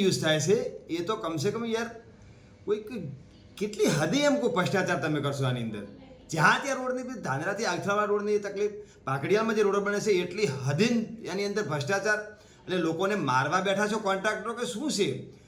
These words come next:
તમારે પૈસા જોઈતા હોય તો અમારી જોડેથી માગી લો ને, અમે તમને સો સો રૂપિયા ફાળો કરીને આપવા તૈયાર છીએ.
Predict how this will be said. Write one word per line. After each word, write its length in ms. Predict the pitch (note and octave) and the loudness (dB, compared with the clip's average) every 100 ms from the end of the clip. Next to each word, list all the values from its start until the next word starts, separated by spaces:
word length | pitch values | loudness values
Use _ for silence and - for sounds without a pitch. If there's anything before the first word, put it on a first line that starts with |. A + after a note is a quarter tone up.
| - - | -14 -4
તમારે 260 | D3 F#3 E3 | 0 2 0
પૈસા 280 | D#3+ A3+ F#3+ | -2 0 2
જોઈતા 240 | F3+ G#3+ A#3 | 2 2 2
હોય 120 | B3 | 2
તો 60 | A3+ | 2
અમારી 220 | A#3 G#3+ | 0 0
જોડેથી 280 | A#3+ B3 A#3 | -4 -2 0
માગી 220 | A#3 B3+ | 0 2
લો 100 | A3+ A3+ | 0 2
ને, 100 | D4+ A3 C3 - - D#3+ | 0 0 -6 -14 -12 -6
અમે 120 | G#3 A3 | -4 -2
તમને 180 | A#3 G#3 | -2 0
સો 60 | G#3 | 2
સો 80 | A#3 | 0
રૂપિયા 260 | A#3+ B3+ F3+ | 0 -2 2
ફાળો 200 | G#3+ C4 | 2 2
કરીને 200 | C4+ C4+ B3 | 2 2 2
આપવા 200 | A#3+ G#3 | 0 0
તૈયાર 280 | G3+ G3+ C3 | 0 0 0
છીએ. 180 | C3+ | -4